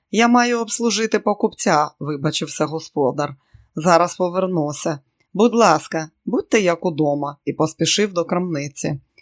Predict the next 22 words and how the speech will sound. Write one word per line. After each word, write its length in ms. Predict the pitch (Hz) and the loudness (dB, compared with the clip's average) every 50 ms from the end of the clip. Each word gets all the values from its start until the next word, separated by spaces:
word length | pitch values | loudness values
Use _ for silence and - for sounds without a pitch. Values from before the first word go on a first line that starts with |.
| _ _ - - - _ _ _ _ - | _ _ -20 -20 -20 _ _ _ _ 2
Маргарет 520 | 165 165 165 170 170 180 175 170 165 - | 4 4 4 4 2 2 2 0 0 -2
поставила 600 | - 170 - - 190 175 170 165 170 165 165 160 | -4 -6 -2 0 2 2 2 2 0 0 0 0
на 160 | 160 165 160 | 2 0 -2
стіл 280 | 156 - - 190 180 160 | -2 -4 -2 -2 -2 -2
блюдо 480 | 143 135 147 151 160 190 190 208 220 214 | -2 -2 -2 0 0 -2 -2 -2 -2 0
димучого 720 | 175 165 147 151 156 160 156 - 170 147 165 165 - - | 0 0 -2 -2 -6 -4 -4 -4 -4 0 0 -2 0 0
овочевого 720 | 156 147 147 156 - - 175 160 151 143 147 147 156 151 | -4 -4 -4 -4 -4 -2 0 0 0 -2 -4 -4 -4 -2
рагу 340 | 147 147 147 139 143 156 147 | -2 -2 -4 -4 -6 -8 -8
з 120 | 131 131 147 | -8 -8 -8
м'ясом 600 | 147 139 170 185 190 196 - - 196 196 175 - _ _ _ _ _ _ _ _ - | -6 -4 -2 -2 -2 -2 -2 -2 -4 -4 -6 -10 _ _ _ _ _ _ _ _ 0
і 100 | 170 165 | 0 2
бігом 400 | 160 170 170 175 247 262 254 240 | 2 2 4 4 4 4 4 4
повернулася 800 | 262 262 240 247 226 196 185 180 190 196 196 202 196 - 202 | 2 2 2 0 -2 0 0 0 0 0 0 -2 0 0 -2
до 160 | 185 180 190 180 | 0 0 -2 -2
печі, 580 | - 202 - - - - 151 147 143 135 135 _ _ _ - - | -2 -4 -2 -2 -2 0 0 -2 -2 -6 -10 _ _ _ -8 -2
вийняла 520 | 143 160 160 165 170 170 170 170 175 170 | 0 0 2 0 0 -4 -4 -4 -4 -6
хліб. 440 | - - 175 151 143 143 139 _ _ _ _ _ _ _ _ _ _ _ _ _ - - | -6 -6 -4 -4 -4 -6 -8 _ _ _ _ _ _ _ _ _ _ _ _ _ -8 -2
Джеймі 380 | 143 165 165 165 160 165 156 156 | 2 4 4 4 4 4 2 2
мовчки 400 | 165 190 214 208 - - 240 240 | 2 0 0 -2 -2 -2 0 0
спостерігав 760 | - - 196 185 - - 165 156 160 156 151 170 165 160 | 0 0 -2 -2 2 2 2 2 2 2 0 -2 -6 -6
за 140 | 143 156 165 | -6 -8 -10
дівчиною. 800 | 156 143 151 151 151 - - - 160 147 147 147 147 147 147 | -10 -10 -12 -12 -10 -6 -6 -6 -4 -6 -8 -10 -12 -14 -16